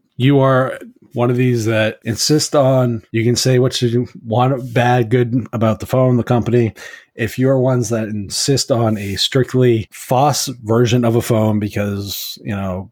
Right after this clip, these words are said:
free open source, gnu, free software foundation sponsored phone, this is the one for you. If y-, if you are on that end of the spectrum, because it's F S F approved.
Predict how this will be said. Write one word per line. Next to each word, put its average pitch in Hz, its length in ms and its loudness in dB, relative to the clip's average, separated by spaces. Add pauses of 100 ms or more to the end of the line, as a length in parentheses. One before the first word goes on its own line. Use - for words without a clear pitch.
free 113 300 2
open 110 240 0
source, 113 480 0
gnu, 113 680 2
free 120 300 0
software 107 640 0 (260)
foundation 107 720 -2 (200)
sponsored 110 540 -2
phone, 98 460 -2 (180)
this 92 220 -6
is 104 100 -4
the 113 100 2
one 120 220 2
for 123 280 2
you. 85 280 -6 (160)
If 104 220 -8
y-, 147 120 0
if - 200 -4
you 120 340 2
are 151 160 0
on 156 260 2
that 147 320 0
end 135 220 0
of 127 120 -2
the 120 60 -2
spectrum, - 540 -12 (100)
because 92 540 -4 (200)
it's - 180 -10
F 117 200 -2
S 127 260 0
F 107 320 -2
approved. - 640 -12